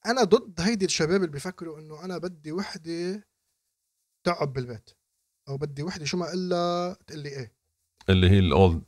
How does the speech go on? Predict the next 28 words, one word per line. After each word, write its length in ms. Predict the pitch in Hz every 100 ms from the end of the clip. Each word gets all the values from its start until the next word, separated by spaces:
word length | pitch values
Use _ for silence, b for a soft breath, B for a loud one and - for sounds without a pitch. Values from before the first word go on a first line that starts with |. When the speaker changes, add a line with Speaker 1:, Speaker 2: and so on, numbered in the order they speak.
| _
Speaker 2:
فيرجن، 440 | 98 101 82 71
خلينا، 260 | - 80 92
أولد 760 | 95 98 92 - 101 104 104
سكول، 320 | - - 78
خلينا. 260 | - - 131
Speaker 1:
يا، 220 | 117 - -
هيدي 160 | 180
غلط. 380 | 147 131 - _ _ _ _ _ _ _ _ _ _ -
لأنه 280 | 147 151 190
أنت 180 | 202
رح 220 | 160 143 143
تضليك 360 | 139 139 202
تكرر 420 | - - 180 151
أخطاء، 340 | - - 160 -
أخطاء، 280 | - - 151
أخطاء. 280 | - - -
أكيد 180 | 233 226
رح 80 |
تتضايق 560 | - 160 156 196 175 160 _ _ _ _ _ _ _
لما 180 | 143 143
تقول 180 | - 160
لك 180 | 143
لا، 240 | 160 156 - _ _ _ _ _ _ _ _ 135
لما 140 | 147
تقول 140 | 175
لك 120 | 160 170
أنت 160 | 147
غلط، 480 | 151 156 143 143 -